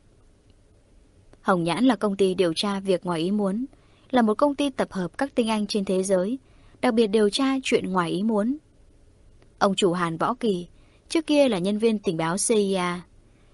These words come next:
Có lời đồn đãi rằng hắn chính là người khai thác các tin tức cơ mật của các quốc gia. Rất giống như con hồ ly, giảo hoạt hung ác. Trong điện thoại, nghe được đồng nghiệp cũ nói về bối cảnh tài liệu của công ty này,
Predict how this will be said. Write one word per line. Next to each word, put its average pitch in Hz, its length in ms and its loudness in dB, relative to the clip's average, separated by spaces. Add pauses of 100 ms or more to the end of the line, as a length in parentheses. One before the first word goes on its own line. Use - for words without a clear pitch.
(140)
Có 294 100 0
lời 302 200 6
đồn 180 160 2
đãi 208 220 0
rằng 185 280 -2 (280)
hắn 254 160 0
chính 285 180 0
là 330 80 2
người 196 200 0
khai 240 300 -4
thác 277 220 -2 (240)
các 269 160 -2
tin 214 180 0
tức 302 220 -4
cơ 214 140 0
mật 180 180 -2 (140)
của 170 120 -4
các 226 200 -4
quốc 262 140 -2
gia. 185 360 -4 (760)
Rất 220 140 2
giống 202 220 4
như 233 100 4
con 208 160 2
hồ 196 160 0
ly, 214 300 0 (200)
giảo 170 200 0
hoạt 175 260 -2
hung 190 180 -4
ác. 254 260 -4 (1200)
Trong 202 240 -4
điện 180 180 -2
thoại, 175 240 -8 (360)
nghe 311 100 4
được 240 160 4
đồng 196 180 4
nghiệp 185 220 -2
cũ 262 260 2 (120)
nói 214 160 0
về 226 100 2
bối 180 240 0
cảnh 175 220 -2
tài 175 200 -2
liệu 170 240 -2
của 175 120 -2
công 190 220 -2
ty 202 140 2
này, 165 340 -8